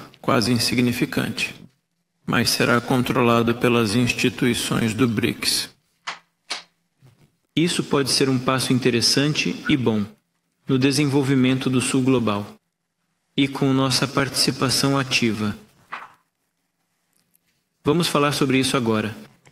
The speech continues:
Bem, não agora, mas com os colegas. Estamos atualmente em consulta com amigos da China,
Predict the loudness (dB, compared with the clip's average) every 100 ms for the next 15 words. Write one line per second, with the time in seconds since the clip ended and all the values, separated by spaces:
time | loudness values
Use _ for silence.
0 | _ 0 0 -2 -10 -16 -2 0 0 0
1 | 0 0 -4 -10 -18 -4 -2 0 0 0
2 | 0 2 2 0 -2 -2 -4 -4 0 2
3 | 2 2 2 2 2 2 2 0 0 0
4 | 2 0 0 -2 0 2 2 0 0 0
5 | 0 0 0 0